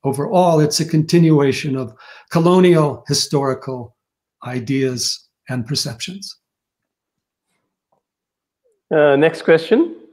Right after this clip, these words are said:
Speaker 2: Ray Patson from Australia, I guess. How can India stop Marxist anti-capitalist feminism from destroying the family unit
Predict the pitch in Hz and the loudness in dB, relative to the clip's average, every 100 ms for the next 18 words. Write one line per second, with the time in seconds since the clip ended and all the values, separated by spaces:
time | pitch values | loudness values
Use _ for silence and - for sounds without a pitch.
0 | _ _ _ _ _ _ _ _ _ _ | _ _ _ _ _ _ _ _ _ _
1 | _ _ _ _ _ _ _ _ _ _ | _ _ _ _ _ _ _ _ _ _
2 | _ _ _ _ 135 123 165 165 175 170 | _ _ _ _ -6 0 0 2 0 0
3 | - 120 - _ 143 117 120 127 120 - | -4 -8 -10 _ -6 -6 -6 -10 -10 -8
4 | - 131 113 101 95 95 139 - _ _ | -2 0 0 -2 -4 -4 -6 -6 _ _
5 | _ _ _ _ - 165 175 190 175 160 | _ _ _ _ -4 -2 0 0 0 2
6 | 165 165 - 156 156 - - _ _ _ | 2 2 -2 0 0 -2 -20 _ _ _
7 | _ _ _ - 135 139 - 165 165 170 | _ _ _ -2 -2 -2 -8 -8 -8 -10
8 | - 143 147 165 160 - 156 165 - 160 | -4 -4 -4 -10 -6 -4 -4 -4 -8 -10
9 | - - 139 147 139 127 175 - _ _ | -10 -4 0 0 0 -2 -8 -12 _ _
10 | _ _ 143 139 135 131 - - 151 165 | _ _ -6 -6 -6 -10 -8 0 2 2
11 | 165 147 143 - 156 170 117 113 98 90 | -2 -6 -8 -2 0 0 -2 -4 -6 -8
12 | - | -12